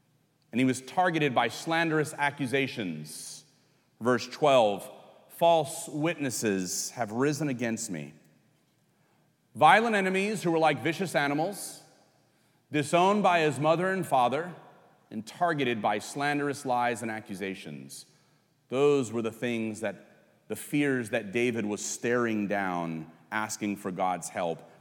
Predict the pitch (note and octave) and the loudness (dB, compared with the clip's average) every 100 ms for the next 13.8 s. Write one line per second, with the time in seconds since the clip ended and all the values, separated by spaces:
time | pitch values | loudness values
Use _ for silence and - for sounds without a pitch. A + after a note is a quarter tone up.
0 | _ G2+ F#2 F2+ - F2+ E2+ - C#2 C2 | _ -4 -2 -2 -4 -2 -2 -4 -8 -10
1 | - - _ _ _ _ _ _ _ _ | -14 -14 _ _ _ _ _ _ _ _
2 | _ _ _ _ _ _ C#3+ D#3 E3 D#3 | _ _ _ _ _ _ 2 4 4 2
3 | C3+ D#3+ F#3 G3 E3+ D#3 C#3 A#2+ D#3 D#3+ | 4 4 4 2 -2 -2 -2 0 0 2
4 | G3+ D#3+ D3+ - A2 F2 D2 C2 - - | 4 4 2 0 -2 -2 -4 -10 -16 -20
5 | _ _ _ _ _ _ _ _ _ _ | _ _ _ _ _ _ _ _ _ _
6 | _ _ _ _ _ _ _ _ _ _ | _ _ _ _ _ _ _ _ _ _
7 | - F#3+ F3+ C3 C#3+ C3+ - E2+ C#2 B1 | -2 2 6 6 4 2 -4 -8 -8 -12
8 | - _ _ _ _ _ _ _ _ _ | -20 _ _ _ _ _ _ _ _ _
9 | _ _ _ _ _ _ _ _ _ _ | _ _ _ _ _ _ _ _ _ _
10 | _ _ - G#2+ A#2 A2+ G#2 G2 - E3+ | _ _ -6 -2 0 2 0 -2 -6 0
11 | D3 C3+ C#3 A#2+ - B2+ A#2+ A#2 A2+ A2 | 2 2 2 0 0 -2 -2 -2 -4 -2
12 | B2+ A#2+ A#2 G#2+ - G#2+ G2+ - C3+ C3 | -2 0 0 -4 -4 -6 -6 -4 0 0
13 | B2+ B2 A#2+ A2 G#2 F#2+ A#2 A#2 | 0 0 -2 -2 -2 0 2 0